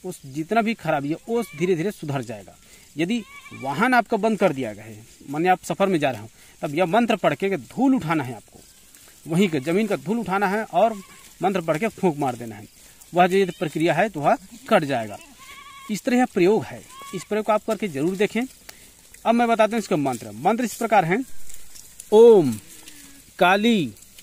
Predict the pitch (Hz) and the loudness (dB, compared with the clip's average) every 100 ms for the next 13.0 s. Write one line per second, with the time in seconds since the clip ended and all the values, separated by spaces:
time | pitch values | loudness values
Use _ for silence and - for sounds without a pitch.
0 | - 233 247 208 160 101 - - - - | 2 4 4 4 4 2 -12 -20 -20 -4
1 | 170 254 226 196 190 120 - - - - | 2 4 6 6 4 2 -6 -20 -20 0
2 | 220 262 220 208 143 117 - - - 175 | 4 4 4 4 4 0 -16 -20 -2 0
3 | 208 208 220 254 170 165 117 - - - | 2 4 4 4 4 2 2 -10 -20 -20
4 | 120 165 190 262 247 165 117 - - - | -2 2 4 4 2 0 0 -8 -20 0
5 | 180 233 262 - 135 - - - - 180 | 4 6 4 2 -4 -4 -18 -20 -2 -2
6 | - 269 196 151 120 - - - 131 175 | 4 4 4 2 0 -6 -20 -8 2 4
7 | 214 202 185 247 247 226 190 120 - - | 4 2 2 4 4 4 2 0 -10 -20
8 | - - 190 196 226 175 190 180 262 190 | -20 2 2 4 2 2 -2 2 2 2
9 | 147 98 - - - 196 180 262 214 165 | -4 -4 -16 -20 -10 -6 0 0 2 0
10 | 104 - - - - 185 208 196 214 202 | -2 -12 -20 -20 0 2 4 4 4 4
11 | 208 240 233 214 180 143 107 - - 135 | 4 4 6 4 2 -2 -4 -12 -16 -6
12 | 170 220 240 226 220 208 - 220 - 131 | 2 4 4 4 2 2 0 -2 0 -4